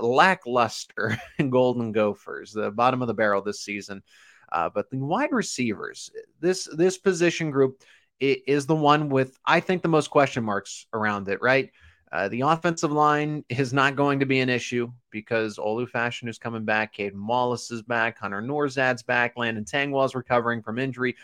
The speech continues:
and all the depth that we have covered on this show that the offensive line has.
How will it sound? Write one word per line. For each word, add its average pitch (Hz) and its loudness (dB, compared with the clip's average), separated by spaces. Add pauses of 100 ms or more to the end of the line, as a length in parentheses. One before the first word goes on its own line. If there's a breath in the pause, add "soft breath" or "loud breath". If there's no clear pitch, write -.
(180 loud breath)
and 113 -4
all 151 4
the 151 4
depth 131 0
that 110 0 (340)
we 127 2
have 131 4
covered 120 4
on 107 -2
this 104 -4
show 101 0
that 107 0
the 113 -6
offensive 107 -2
line 101 -2
has. 104 -4